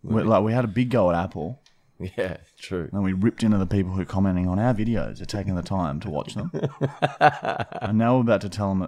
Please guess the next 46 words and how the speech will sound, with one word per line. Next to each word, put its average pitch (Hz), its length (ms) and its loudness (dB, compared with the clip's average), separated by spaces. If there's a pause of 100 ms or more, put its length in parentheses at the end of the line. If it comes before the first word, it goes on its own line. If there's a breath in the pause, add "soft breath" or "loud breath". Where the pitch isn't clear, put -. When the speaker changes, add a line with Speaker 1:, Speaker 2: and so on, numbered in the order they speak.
Speaker 1:
a - 60 -6
story 113 320 -2
about 92 200 -2
how 101 160 -2
we 113 120 -2
found 123 280 -4
a 104 40 -4
raped 92 460 -6
man. 175 400 2
Speaker 2:
Yep. 73 400 -4 (1300)
This 92 200 0
is 92 200 -2 (100)
true. 90 460 4 (440)
And 82 120 0
this 87 200 0
is 78 380 -4 (960 loud breath)
Speaker 1:
This 123 160 4
is 117 100 6
hard. 80 540 2 (120)
This 101 160 -6
is 107 80 -4
hard 101 340 -4
to - 80 -4
tell. 90 340 -2
This 95 140 -6
is 104 100 -2
one 110 160 4
of 101 100 2
our, 87 220 0 (220)
this 92 240 -2
is 107 100 -4
one 107 120 4
of 95 80 2
our 69 120 0
best. - 680 -2 (180)
And 85 100 -4
we'll 80 100 0
Speaker 2:
Yeah. 58 200 -6
Speaker 1:
try 104 280 2
and 98 160 2 (100)
tell 98 200 0
it 90 40 0
with 85 140 -4
a 90 40 -10
straight - 340 -6
face. - 480 -8